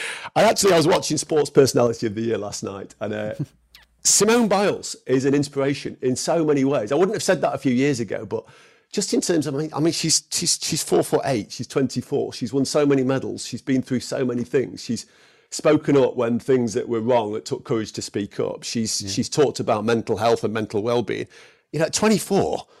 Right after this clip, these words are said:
Speaker 1: that's quite a lot of things that you've got to admire about somebody. So, so there's somebody completely different there that I just thought, "Wow, that, there's, there's a strong, uh, a strong leader in so many ways."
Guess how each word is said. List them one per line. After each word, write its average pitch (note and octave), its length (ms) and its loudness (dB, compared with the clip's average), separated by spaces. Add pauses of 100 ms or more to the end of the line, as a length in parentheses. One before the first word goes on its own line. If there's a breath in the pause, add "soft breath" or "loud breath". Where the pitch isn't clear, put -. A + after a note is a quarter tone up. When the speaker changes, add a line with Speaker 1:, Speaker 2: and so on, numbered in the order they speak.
(400 soft breath)
Speaker 1:
that's - 160 0
quite C3+ 260 0
a C3 40 4
lot A2 120 4
of G#2+ 80 0
things A#2 300 0
that - 80 -2
you've G2+ 140 -6
got G#2+ 80 0
to G2+ 80 0
admire G2 340 -2
about - 240 -4
somebody. G#2 340 -4
So, A2+ 300 0
so - 160 0
there's E3+ 180 4
somebody C#3+ 280 4
completely D#3 640 2
different C3+ 360 -2
there A2 220 -4
that A#2 180 -6
I C3+ 80 -6
just - 240 -10
thought, - 160 -16
"Wow, - 380 -16 (460 soft breath)
that, C3 180 -4
there's, C3+ 300 0
there's C3 340 2
a G#2+ 40 -4
strong, G#2 760 -2
uh, G2 560 -8
a A#2 100 -4
strong E3+ 300 2
leader D3+ 320 6
in F#2+ 180 0
so A#2 220 2
many A2+ 160 2
ways." - 340 -2